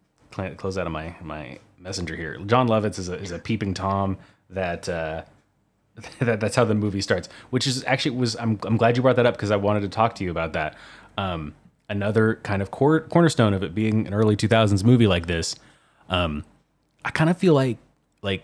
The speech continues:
late nineties, early two thousands was, like, obsessed with voyeurism. Like,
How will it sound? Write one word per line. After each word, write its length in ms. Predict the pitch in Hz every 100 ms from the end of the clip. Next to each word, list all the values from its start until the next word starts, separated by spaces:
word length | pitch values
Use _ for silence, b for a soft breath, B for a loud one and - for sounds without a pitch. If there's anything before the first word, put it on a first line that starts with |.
| - -
late 260 | 98 113
nineties, 440 | 117 113 113 107 -
early 260 | 107 107
two 140 | - 104
thousands 420 | 101 101 98 92
was, 140 | 90
like, 120 | 82
obsessed 460 | 82 - - 98 -
with 140 | 78 82
voyeurism. 600 | 82 76 69 73 65 - b b b 98
Like, 360 | 95 90 -